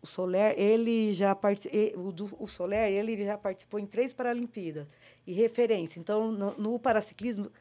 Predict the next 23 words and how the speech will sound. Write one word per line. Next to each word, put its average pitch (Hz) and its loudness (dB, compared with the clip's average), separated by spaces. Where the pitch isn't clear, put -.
com 294 6
certeza 269 2
vai 269 8
vir 262 0
umas 254 2
medalhinhas, 220 0
umas 185 -6
medalhas. 170 -2
E 185 -8
temos 220 2
também 220 2
o 202 2
paracanoagem, 202 4
né? 202 -8
A 165 -8
paracanoagem 180 -4
também 180 -6
tá 185 -10
bem... 180 -6
é 220 -10
umas 247 -2
modalidades 233 0
bem, 233 2